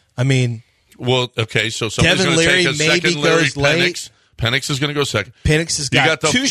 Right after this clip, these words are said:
Speaker 1: shoulders and two A C L tears.
Speaker 2: I know, but guess what?
Speaker 1: Sleep tight. He's
Speaker 2: Guess what?
Speaker 1: twenty-five years old and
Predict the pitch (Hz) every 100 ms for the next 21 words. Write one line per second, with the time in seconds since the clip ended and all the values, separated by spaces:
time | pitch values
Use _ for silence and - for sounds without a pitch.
0 | 233 220 220 214 165 147 - 185 185 170
1 | 165 143 117 98 120 110 110 82 - -
2 | 95 107 101 107 87 - - - 170 -
3 | 143 101 - 117 120 180 190 190 180 180
4 | 175 170 160 170 165 131